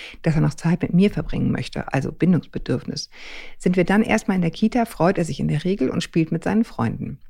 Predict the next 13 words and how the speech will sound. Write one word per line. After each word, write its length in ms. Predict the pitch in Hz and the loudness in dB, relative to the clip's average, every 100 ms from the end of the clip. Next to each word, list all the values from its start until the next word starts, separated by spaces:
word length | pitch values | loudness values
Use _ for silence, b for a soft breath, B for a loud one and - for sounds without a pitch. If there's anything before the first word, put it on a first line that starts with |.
| - - | -16 -4
Beim 180 | 156 139 | 0 2
Abholen 460 | 160 - 156 156 | 0 0 2 2
wieder 140 | 175 196 | 2 0
das 140 | 196 | -2
Gleiche. 480 | - 202 220 - - B B B B - | 0 2 2 -2 -10 B B B B -8
Es 120 | - | 0
dauert 260 | 220 240 | 4 4
gefühlt 340 | 226 - 202 - | 0 -2 -4 2
ewig, 380 | 202 208 196 - | 2 4 2 -4
bis 160 | - | -4
wir 80 | 160 | 0
los 300 | 135 127 - | 0 0 -4
können. 320 | - - 147 | -4 -4 -6